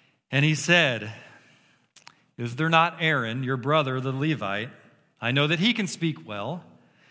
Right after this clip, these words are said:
Behold, he is coming out to meet you, and when he sees you, he will be glad in his heart. You shall speak to him and, and put words in his mouth.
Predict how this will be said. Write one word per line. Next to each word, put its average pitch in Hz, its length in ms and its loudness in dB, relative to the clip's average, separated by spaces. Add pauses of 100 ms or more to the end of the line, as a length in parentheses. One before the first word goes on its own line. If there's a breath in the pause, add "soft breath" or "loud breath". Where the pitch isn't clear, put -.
(180 soft breath)
Behold, 156 360 2
he 165 100 2
is 151 100 0
coming 165 260 0
out 165 160 2
to 170 60 -6
meet 123 280 -4
you, 123 100 -4
and 131 120 -2
when 160 120 0
he 196 120 0
sees 185 360 0
you, 147 120 0
he 139 120 0
will 226 120 -2
be 233 100 -4
glad 156 320 2
in 175 100 -6
his 175 120 -10
heart. 180 400 -6 (840 soft breath)
You 160 100 -6
shall 170 140 -6
speak - 300 -4
to 185 100 0
him 175 300 4
and, 139 160 -2 (220)
and 131 160 -8
put 175 180 -4
words 170 280 0
in 147 100 -2
his 151 240 2
mouth. 104 440 -6